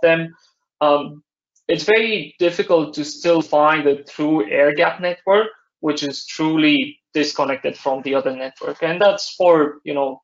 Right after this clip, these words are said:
um, business reasons and operations reasons. So there's a continuous debate of, of the, you know, what triad should be applied or, or what triad should take precedence in that network. Obviously, you know, um,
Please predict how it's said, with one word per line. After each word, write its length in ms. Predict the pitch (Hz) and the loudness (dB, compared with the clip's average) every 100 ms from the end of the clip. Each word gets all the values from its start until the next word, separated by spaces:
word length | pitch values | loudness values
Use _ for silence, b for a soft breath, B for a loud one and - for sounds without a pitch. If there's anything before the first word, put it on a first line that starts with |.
| - | -6
um, 420 | 143 139 135 131 131 _ 151 | -2 0 0 -2 -6 _ -6
business 380 | 156 151 147 - | -4 -2 -4 -6
reasons 420 | 143 139 135 135 | -4 -4 -6 -6
and 140 | 139 131 | -4 -4
operations 640 | 127 139 135 131 135 139 | -6 -4 -6 -6 -12 -10
reasons. 460 | 135 131 135 - _ B B B B - | -8 -8 -10 -14 _ B B B B -4
So 180 | 160 165 | 2 4
there's 220 | 180 165 | 4 4
a 100 | 175 | 2
continuous 480 | 170 160 180 175 147 | 2 -2 0 0 -2
debate 460 | 135 143 156 147 | -2 2 2 2
of, 360 | 139 139 131 - | 2 2 0 -10
of 220 | - 147 143 | -6 -4 -2
the, 280 | 139 135 - 147 | -4 -4 -8 -10
you 60 | 147 | -6
know, 100 | 135 131 | -4 2
what 180 | 143 143 - | 2 0 -2
triad 500 | 143 143 151 151 147 | 2 4 4 2 0
should 420 | - - - 143 | -10 -10 -4 -4
be 120 | 147 151 | -2 -4
applied 520 | 147 - 147 151 147 - _ | -4 0 2 2 0 -12 _
or, 340 | 147 139 135 135 - | -2 -2 -2 -10 -6
or 240 | 139 139 - | -4 -2 0
what 260 | 147 147 | 0 0
triad 440 | - 143 143 143 139 | -2 2 4 2 0
should 200 | - - | -14 -8
take 280 | 143 135 - | -6 -6 -4
precedence 580 | 143 - 156 160 165 | -4 -4 -8 -8 -12
in 120 | 147 139 | -12 -6
that 140 | 143 - | -6 -6
network. 400 | 139 135 175 156 | -10 -6 -4 0
Obviously, 440 | 147 147 147 143 | 0 0 -4 -6
you 100 | 139 | -6
know, 200 | 139 135 - b b b b | -6 -10 -12 b b b b
um, 520 | - 139 135 135 127 | 0 2 4 2 0